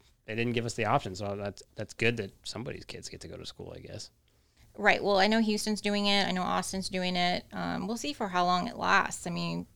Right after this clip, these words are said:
Speaker 2: you know, they might just pull that rug under, from under us.
Speaker 1: Yeah. Well, see, it's supposed to be the other, other way around, I think. But, like, it'll go for, like, ten, twelve days. You need a break tie? Is that what you're signaling? Oh, okay. Normally that's to switch an S D card.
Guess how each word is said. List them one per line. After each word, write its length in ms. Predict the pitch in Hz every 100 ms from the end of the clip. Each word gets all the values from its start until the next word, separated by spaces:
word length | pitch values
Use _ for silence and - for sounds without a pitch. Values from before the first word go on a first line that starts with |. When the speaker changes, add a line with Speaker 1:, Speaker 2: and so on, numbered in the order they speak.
| _
Speaker 2:
you 180 | 190 180
know, 80 | 151
they 100 | 175
might 160 | 170
just 180 | - -
pull 220 | - 165
that 200 | 151 117
rug 280 | 139 139 123
under, 320 | 139 104 101
from 160 | - 180
under 200 | 160 92
us. 320 | 73 - - - _
Speaker 1:
Yeah. 340 | - 120 139 101 -
Well, 280 | 120 127 131
see, 180 | - 123
it's 80 | 117
supposed 220 | - 117
to 60 | 107
be 120 | 107
the 140 | 101
other, 340 | 107 104 104 -
other 220 | - 107
way 140 | 101 98
around, 460 | 90 92 95 90
I 60 | 92
think. 360 | 92 107 90 -
But, 200 | 98 95 _ - - - -
like, 300 | 107 95 - - -
it'll 400 | 113 104 98 - 117
go 220 | 110 104
for, 160 | - 98
like, 180 | 95 95
ten, 320 | - 101 95 - -
twelve 300 | - 110 98
days. 320 | 95 95 - -
You 160 | 107
need 100 | 101
a 20 | 92
break 240 | 92 98
tie? 200 | - 110
Is 140 | 117
that 60 | 117
what 140 | 95
you're 200 | 101 95 -
signaling? 480 | - 113 107 107 113 -
Oh, 100 | -
okay. 240 | - - - - _ _ _ _
Normally 260 | - 95 90
that's 120 | 90
to 80 | -
switch 420 | - - 101 - -
an 100 | 107
S 160 | 92 -
D 140 | 95
card. 320 | 92 92 85